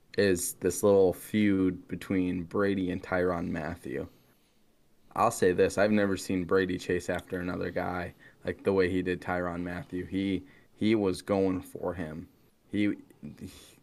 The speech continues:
Tyrann said some smack to him, and Brady said, "Okay, like, you really wanna do this? You're five eight. I'm the greatest quarterback of all time.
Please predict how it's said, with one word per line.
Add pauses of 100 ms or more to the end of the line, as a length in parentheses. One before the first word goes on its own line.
(100)
Tyrann
said
some
smack
to
him, (380)
and
Brady
said,
"Okay, (420)
like,
you
really
wanna
do
this?
You're
five (180)
eight.
I'm
the
greatest
quarterback
of
all
time.